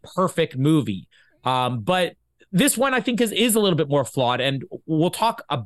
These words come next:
bit more about Ghost, or not Ghostbusters two, uh, Gremlins two throughout this, 'cause what they decided to do with Gremlins two was even, even Chris Columbus and, uh, Joe Dante just said,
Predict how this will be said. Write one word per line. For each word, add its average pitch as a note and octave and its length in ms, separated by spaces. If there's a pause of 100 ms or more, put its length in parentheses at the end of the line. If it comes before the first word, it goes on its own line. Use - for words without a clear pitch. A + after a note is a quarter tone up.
bit F#3 240
more F3 200
about C#3+ 240
Ghost, C#3+ 300
or C3 220
not A2 180
Ghostbusters A#2 460
two, A2+ 200
uh, G#2 120
Gremlins D3 480
two A2+ 240 (340)
throughout D#3 320
this, A#2 220
'cause A#2 280 (300)
what D#3 240
they G#3 120
decided G#3 380
to F3 60
do F#3+ 80
with C#3+ 100
Gremlins F3+ 460
two B2+ 180
was B2 240 (340)
even, G3 240
even A3+ 260
Chris A3 220
Columbus F3 380
and, C3+ 280
uh, B2 300
Joe A2 340
Dante C#3 460
just B2+ 180
said, B2 220